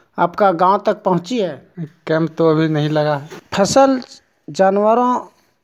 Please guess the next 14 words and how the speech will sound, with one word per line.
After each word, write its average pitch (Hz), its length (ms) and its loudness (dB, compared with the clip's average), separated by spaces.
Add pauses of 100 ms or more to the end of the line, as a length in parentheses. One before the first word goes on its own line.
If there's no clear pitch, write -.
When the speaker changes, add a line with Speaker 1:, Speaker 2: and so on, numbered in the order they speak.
(180)
Speaker 1:
को 226 220 4
क्षति 220 440 -2
हो 214 180 2
जाने 202 300 2
पर 214 280 2
आपका 180 480 0
कोई 220 280 2
विकल्प 214 540 0
व्यवस्था 196 500 2
है, 214 180 2
जैसे 185 340 -2
गाय 190 520 4
या 185 160 4
भैंस, 185 600 -2